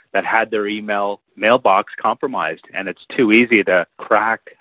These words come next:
somebody's password. And once that happens, they have access to your inbox. They can send a C F O or a, a C-level employee an email. So business email compromise and spear phishing attacks are on the rise because of the success that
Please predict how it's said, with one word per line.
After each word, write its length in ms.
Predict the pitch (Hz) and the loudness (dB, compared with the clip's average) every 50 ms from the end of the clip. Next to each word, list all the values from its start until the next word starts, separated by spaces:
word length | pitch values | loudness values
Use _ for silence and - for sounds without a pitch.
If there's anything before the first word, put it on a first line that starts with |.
| - | -12
somebody's 420 | - 113 107 104 104 101 95 92 - | -10 -8 -6 -6 -6 -6 -8 -8 -8
password. 680 | - - 101 104 117 - - - 101 92 87 82 78 _ _ _ _ _ - | -4 0 0 2 2 0 -2 -4 -4 -4 -4 -4 -6 _ _ _ _ _ -12
And 220 | - 92 90 98 | -10 -10 -6 -4
once 180 | 107 113 113 - | -2 -4 -2 0
that 180 | 120 117 117 110 | 2 2 2 2
happens, 600 | 104 117 120 127 127 - 110 98 87 90 87 - _ _ _ _ _ | 2 0 0 0 0 -2 -6 -10 -10 -12 -20 -20 _ _ _ _ _
they 140 | 98 101 104 | -8 -6 -6
have 180 | 110 107 98 95 | -6 -6 -6 -6
access 380 | 98 107 110 - _ 104 98 - - - | -6 -6 -8 -10 _ -16 -16 -16 -16 -14
to 80 | - 104 | -10 -8
your 200 | 98 98 98 95 | -8 -6 -6 -6
inbox. 440 | 95 98 95 87 95 92 92 92 - - - | -8 -8 -6 -4 -2 -2 -2 -2 -4 -8 -10
They 100 | 87 87 | -10 -8
can 220 | - - 90 87 - - - | -8 -10 -14 -14 -8 -2 2
send 300 | 104 101 104 104 104 95 - - | 4 4 4 4 0 -4 -8 -12
a 60 | - - - | -14 -8 -4
C 160 | - 107 101 | -2 0 0
F 140 | 95 95 - _ | 0 -2 -2 _
O 380 | 104 98 98 98 95 98 98 98 | -2 0 2 2 0 0 -2 -2
or 260 | 90 85 80 78 78 | -4 -4 -4 -2 -2
a, 240 | 78 76 76 78 78 - | -2 -2 -2 -4 -6 -10
a 60 | 95 - - | -12 -10 -6
C-level 480 | - 110 101 101 101 101 95 - 101 98 | -2 0 2 2 2 2 2 0 -2 -4
employee 560 | 92 90 - - - 98 98 98 98 98 92 | -4 -6 -8 -6 -2 0 2 2 2 2 2
an 120 | 92 87 92 | 0 0 -2
email. 400 | 95 98 98 98 95 98 98 - - | -2 -2 0 0 0 0 0 -2 -6
So 80 | 95 | -6
business 400 | 90 - 127 127 - 147 - - | -2 0 0 0 0 -2 -4 -2
email 280 | 131 127 123 120 107 101 | -2 -2 0 2 0 0
compromise 760 | - - - 95 101 - - 117 113 110 107 110 117 120 120 - _ _ - - - - _ _ _ - | 0 -2 -4 -2 -2 -2 -4 -4 -2 0 0 2 0 0 -2 -6 _ _ -20 -20 -20 -20 _ _ _ -6
and 240 | 101 101 101 95 - | -4 -4 -4 -4 -8
spear 280 | - - - 107 110 | -10 -4 0 2 2
phishing 380 | - - 123 117 - - 127 113 | 2 2 0 -2 0 -2 -4 -4
attacks 500 | 113 - - - 107 107 117 120 - - | -6 -4 -2 -2 0 0 -2 -4 -4 -4
are 140 | 104 95 92 | -2 -2 -2
on 180 | 90 98 104 | -2 -4 -6
the 100 | 101 95 | -8 -8
rise 440 | 87 90 85 85 87 101 113 123 131 - - _ _ - | -4 0 0 2 4 4 4 2 0 -2 -6 _ _ -12
because 340 | 104 - - 113 113 110 | -10 -8 -6 -4 -4 -2
of 140 | 117 113 98 | -2 -4 -6
the 100 | - 98 - | -6 -12 -14
success 400 | - - - - - 107 113 117 _ - | -16 -18 -8 -2 0 0 0 0 _ -4
that 160 | 123 113 - | -4 -4 -4